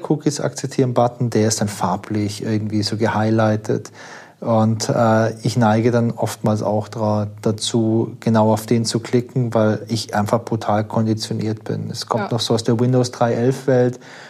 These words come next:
Speaker 1: da war der Okay-Button im Dialog, der war auch immer farblich und der Cancel-Button, der war immer weiß.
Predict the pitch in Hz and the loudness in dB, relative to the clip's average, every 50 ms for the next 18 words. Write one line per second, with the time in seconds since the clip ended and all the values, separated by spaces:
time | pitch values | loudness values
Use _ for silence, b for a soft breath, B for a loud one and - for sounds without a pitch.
0 | B B - 120 113 117 113 113 - 120 110 - 120 113 - - - 127 131 135 | B B -2 0 2 2 2 2 2 0 -2 -2 -4 -6 -4 -2 0 2 2 2
1 | 135 135 127 127 131 - 120 113 110 110 - 117 110 107 107 110 113 120 120 117 | 2 2 0 0 -2 -2 -2 -2 -2 0 0 0 0 2 2 2 2 0 0 0
2 | - 120 107 107 101 101 104 110 107 98 - - 120 117 120 131 131 - 135 131 | -2 -2 0 2 0 0 0 -2 -2 -2 -2 0 2 2 2 2 2 2 2 4
3 | 127 123 127 - 113 113 107 104 98 - - 120 120 127 - - 120 113 - 110 | 4 4 2 -2 -4 -4 -2 -4 -4 -2 -2 -2 0 0 0 0 0 2 2 0
4 | 107 110 - 110 110 101 98 101 107 104 101 104 - - - - - - - - | 0 -2 -2 0 0 2 2 2 2 0 0 0 -2 -2 -2 -4 -4 -4 -6 -8